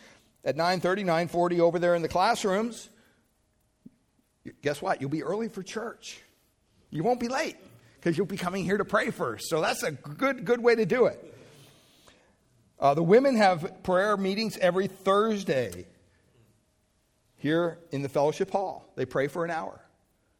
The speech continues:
And usually they'll have anywhere from three to five, six, seven, eight women come and pray specifically for whatever needs. Charles Spurgeon said this, a couple quotes. He says, "Pray until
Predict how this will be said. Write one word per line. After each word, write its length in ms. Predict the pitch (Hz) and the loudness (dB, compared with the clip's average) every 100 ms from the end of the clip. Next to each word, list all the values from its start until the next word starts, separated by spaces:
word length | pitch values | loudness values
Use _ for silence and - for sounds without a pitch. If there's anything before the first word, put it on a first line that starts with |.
| _ _ _ _ | _ _ _ _
And 520 | 131 127 117 - - - | -10 -8 -8 -12 -20 -10
usually 380 | 127 139 135 | -10 -6 -8
they'll 240 | 131 113 127 | -6 -4 -2
have 340 | 117 135 123 | -2 -2 -4
anywhere 320 | 120 131 131 | -8 -6 -4
from 300 | 135 151 117 92 - _ _ | -6 -8 -10 -12 -20 _ _
three 220 | 110 143 | -6 -4
to 120 | 147 | -4
five, 440 | 117 - 107 135 - | -8 -8 -6 -6 -8
six, 220 | 123 120 | -12 -12
seven, 400 | - 117 135 98 - - | -12 -10 -10 -12 -14 -10
eight 160 | 123 | -10
women 260 | 139 165 453 | -6 -6 -4
come 240 | - 120 - - _ _ _ - | -6 -6 -10 -20 _ _ _ -10
and 140 | 151 | -8
pray 400 | - 233 - 147 - _ _ _ _ _ _ | -4 -4 -4 -10 -18 _ _ _ _ _ _
specifically 680 | - 180 302 - - 147 | -4 -2 -2 -10 -6 -6
for 300 | 127 139 143 - - - | -4 -2 -4 -6 -20 -6
whatever 320 | 143 151 175 | 0 0 0
needs. 500 | 175 170 117 - - _ _ _ _ _ - _ _ _ _ _ _ _ _ _ _ _ _ _ _ | -2 -2 -4 -12 -20 _ _ _ _ _ -20 _ _ _ _ _ _ _ _ _ _ _ _ _ _
Charles 280 | - 247 202 | 6 6 6
Spurgeon 420 | - 220 180 151 | 6 4 4 -4
said 280 | - 165 139 | 2 2 4
this, 400 | 156 101 - - | 2 2 -8 -12
a 40 | |
couple 260 | - 165 156 | 2 2 2
quotes. 400 | - 135 117 - | 2 0 0 -6
He 80 | 160 | -2
says, 300 | 180 156 - | 0 0 0
"Pray 340 | - 240 247 | 4 6 6
until 720 | 190 170 - 220 208 208 202 | 2 -2 -2 2 4 2 -2